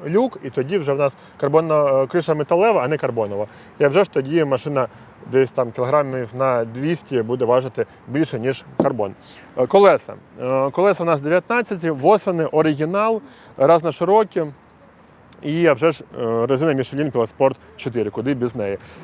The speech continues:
Минулий власник в Америці поставив на неї карбоновий спойлер, це просто обов'язковий атрибут на Б М В М три, М чотири. Щодо плюшок, друзі,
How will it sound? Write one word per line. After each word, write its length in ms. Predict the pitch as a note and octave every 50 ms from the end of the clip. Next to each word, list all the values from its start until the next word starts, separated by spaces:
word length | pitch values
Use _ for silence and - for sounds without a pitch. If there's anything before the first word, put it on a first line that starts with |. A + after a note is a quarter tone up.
| - - -
Минулий 300 | D3 E3 G3+ A3 G#3+ G3+
власник 400 | F#3 F#3+ A3 B3+ B3 - G3+ D#3
в 60 | D#3
Америці 380 | D#3+ E3+ G3 A3+ A3 F#3+ - F3+
поставив 440 | - E3+ - - - F#3+ G#3 F#3+ E3+
на 100 | E3+ E3+
неї 320 | E3+ E3+ E3 D#3+ D3+ C3+ - - - - -
карбоновий 480 | - D#3+ E3 F#3 G3 F#3 F3 E3+ F3 E3
спойлер, 420 | - - - A#3 B3+ C4 A#3 F#3
це 120 | - - F3+
просто 300 | D3 F3+ F3 D3+ - D3+
обов'язковий 440 | C#3+ D3+ D#3 C#3 - - E3 D#3 D3
атрибут 480 | C3 - D3+ D#3 E3+ G#3+ A3+ - -
на 140 | D#3+ D3+ C#3+
Б 100 | B2 C3+
М 160 | C3+ C3+ C3+
В 40 | D3
М 200 | E3 D#3+ D3 C3+
три, 240 | - C#3+ D#3 E3 D3+ - - - - - -
М 120 | C#3+ D3+
чотири. 320 | - E3+ D3+ C3+ A#2+ G#2 G2+ - - - - - - -
Щодо 280 | - - A#3 A3+ C4 A3
плюшок, 360 | - G#3 G3 D#3+ - C3 G#2+
друзі, 320 | G#2 G#2+ A2 G#2 G#2 G#2+